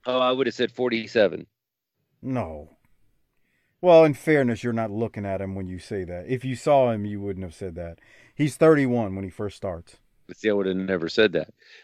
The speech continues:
Speaker 1: I also saw Lance post something that said that in Lance Von Erich's debut, he got to wrestle Ric Flair. Is that right?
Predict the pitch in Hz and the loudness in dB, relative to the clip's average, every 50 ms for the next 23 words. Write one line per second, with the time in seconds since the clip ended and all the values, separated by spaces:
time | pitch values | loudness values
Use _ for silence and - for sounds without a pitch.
0 | - - 113 131 156 180 175 190 180 - - 151 127 113 120 123 127 123 110 - | -4 2 4 6 6 6 4 2 0 0 2 -2 -2 -2 -2 -2 -2 -2 -4 -6
1 | _ - 131 120 113 - - 120 110 - 107 101 101 95 - - - 113 107 95 | _ 0 0 0 0 0 -2 -4 -4 -2 -6 -6 -6 -6 -8 -6 -4 -4 -2 0
2 | 98 95 90 92 92 90 95 98 113 120 123 113 113 - - 110 107 104 104 104 | 0 0 0 0 0 0 2 2 4 4 4 2 0 -4 -2 0 0 2 4 4
3 | 107 107 107 104 - - _ - - - - _ _ _ _ _ _ _ _ _ | 4 4 4 4 2 -2 _ -20 -20 -20 -20 _ _ _ _ _ _ _ _ _
4 | _ _ _ _ _ _ _ _ _ _ _ _ _ _ _ _ - 117 120 123 | _ _ _ _ _ _ _ _ _ _ _ _ _ _ _ _ 2 4 6 6
5 | 117 98 - - 107 117 127 123 113 101 92 87 95 101 - 110 98 104 101 - | 4 2 -2 -6 -2 0 0 2 2 0 2 2 0 0 0 0 0 0 0 -2
6 | 107 87 78 80 101 110 - _ - - 92 95 95 110 123 127 107 87 104 104 | -4 -6 -4 0 0 0 0 _ -12 -6 0 2 4 4 4 4 2 2 2 0
7 | 101 120 131 143 156 139 - | 2 2 0 0 0 -2 -4